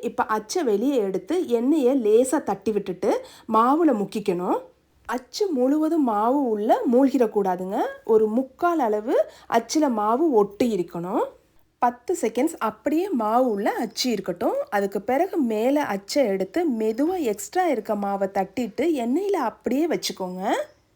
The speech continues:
அடுத்ததா இந்த அச்சை ஒரு இருபது செகண்ட்ஸ்க்கு பிறகு லேசா இதோட பிடியை மட்டும் மெதுவா ஷேக் பண்ணி விடுங்க. மாவு மட்டும் அச்சிலிருந்து பிரிஞ்சு வந்துடும். அச்சை வெளியே எடுக்க வேண்டாம். திரும்பவுமே எண்ணெயில நல்லா ஹீட் ஆயிட்டு இருக்கட்டும்.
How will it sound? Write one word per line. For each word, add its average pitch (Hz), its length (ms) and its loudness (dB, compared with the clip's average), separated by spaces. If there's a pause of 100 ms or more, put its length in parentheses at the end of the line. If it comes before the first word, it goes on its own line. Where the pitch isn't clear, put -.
(340)
அடுத்ததா 220 440 2 (200)
இந்த 214 140 2 (120)
அச்சை 240 320 -2 (160)
ஒரு 220 120 -2 (180)
இருபது 330 300 0 (120)
செகண்ட்ஸ்க்கு 240 460 0 (100)
பிறகு 190 280 -2 (320)
லேசா 302 500 2 (160)
இதோட 208 240 0 (180)
பிடியை 285 340 2 (100)
மட்டும் 247 300 -2 (100)
மெதுவா 269 460 2 (120)
ஷேக் 214 300 -2
பண்ணி 202 220 -2
விடுங்க. 185 260 -4 (480)
மாவு 302 320 2 (120)
மட்டும் 220 340 0
அச்சிலிருந்து 262 540 0 (140)
பிரிஞ்சு 240 360 2
வந்துடும். 185 400 0 (580)
அச்சை 233 360 -4
வெளியே 233 320 2
எடுக்க 220 300 0
வேண்டாம். 196 420 -2 (100)
திரும்பவுமே 320 640 4
எண்ணெயில 240 440 0
நல்லா 233 340 2
ஹீட் 240 380 -2
ஆயிட்டு 226 260 2
இருக்கட்டும். 190 500 2